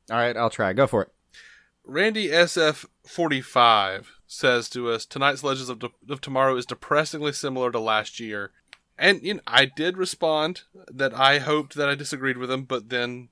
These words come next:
Speaker 2: to, <laughs> you know, today responded, "Yeah, that didn't turn out."
Speaker 1: <laughs>
Speaker 2: Um, <laughs>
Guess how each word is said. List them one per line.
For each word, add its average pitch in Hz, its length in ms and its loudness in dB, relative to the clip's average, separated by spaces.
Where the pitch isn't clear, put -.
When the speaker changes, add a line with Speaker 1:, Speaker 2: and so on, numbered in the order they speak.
Speaker 2:
to, 131 160 -14
<laughs> 131 140 -16
you 180 100 0
know, 131 60 -4
today 147 380 -4
responded, 117 600 -6
"Yeah, 165 240 0
that 180 140 6
didn't 127 180 -6
turn 123 220 -4
out." 110 200 -2
Speaker 1:
<laughs> 151 360 2
Speaker 2:
Um, 156 520 10
<laughs> - 680 6